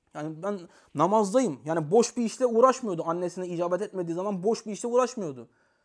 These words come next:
Veya da dünyevi bir işle meşgul değildi. Allah ibadetle meşgulken ne yaptı? Annesine icabet etmedi.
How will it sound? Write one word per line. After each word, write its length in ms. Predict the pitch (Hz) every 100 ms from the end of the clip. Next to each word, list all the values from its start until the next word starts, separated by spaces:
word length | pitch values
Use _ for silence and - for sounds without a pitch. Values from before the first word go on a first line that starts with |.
| _ _
Veya 120 | 175 214
da 160 | 185
dünyevi 420 | 185 220 226 233
bir 80 | 220
işle 220 | 226 -
meşgul 400 | 226 226 - 233
değildi. 260 | 220 233 165
Allah 340 | - 190 226 254
ibadetle 460 | 247 254 277 277
meşgulken 760 | 240 233 226 - 320 262 320 370 _ _ _ _ _ _ _ _
ne 80 | 302
yaptı? 300 | 285 269 285
Annesine 400 | 277 269 269 294
icabet 380 | 262 277 277 294
etmedi. 380 | 226 170 113